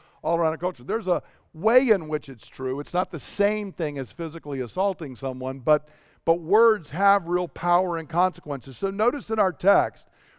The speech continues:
we're told, "Reckless words pierce like a sword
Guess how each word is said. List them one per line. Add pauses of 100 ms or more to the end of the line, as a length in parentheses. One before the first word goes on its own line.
we're
told, (320)
"Reckless
words (640)
pierce
like
a
sword